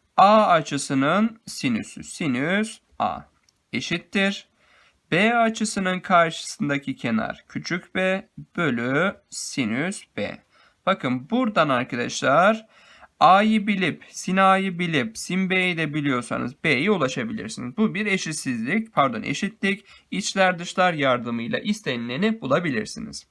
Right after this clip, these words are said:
Peki sadece bu mudur? Hayır. Bir eşitliği daha var. O da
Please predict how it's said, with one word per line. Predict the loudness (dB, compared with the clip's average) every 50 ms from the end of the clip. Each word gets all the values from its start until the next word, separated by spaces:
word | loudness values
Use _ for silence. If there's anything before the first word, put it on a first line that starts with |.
| _
Peki | -4 -4 -4 -4 0
sadece | 2 4 6 6 4 4 2 0 2
bu | 2 0
mudur? | 0 0 0 0 0 0 0 -2
Hayır. | 0 2 4 4 4 4 2 0 0 0 0 -2 -4 -8 -18 -20 _ _ 0
Bir | 2 2
eşitliği | 2 0 0 -4 -8 -10 _ _ -2 -2 -2 0 2
daha | 4 4 4 4
var. | 4 2 2 0 0 -2
O | -2 0 2
da | 4 4 4 4 2 -4